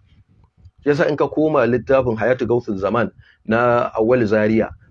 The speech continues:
zaka ga ya faɗi wannan magana cewa Shehu Ibrahim abin da i da'awa kenan.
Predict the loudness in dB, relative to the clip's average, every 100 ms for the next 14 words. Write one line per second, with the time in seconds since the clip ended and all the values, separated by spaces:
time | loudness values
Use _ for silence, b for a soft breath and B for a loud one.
0 | -2 0 2 2 2 0 -2 -2 0 2
1 | 2 2 0 0 -2 -2 -2 -4 -2 -4
2 | -4 -4 -4 -4 -8 -8 -8 -8 -8 -8
3 | -4 -4 -6 -8 -10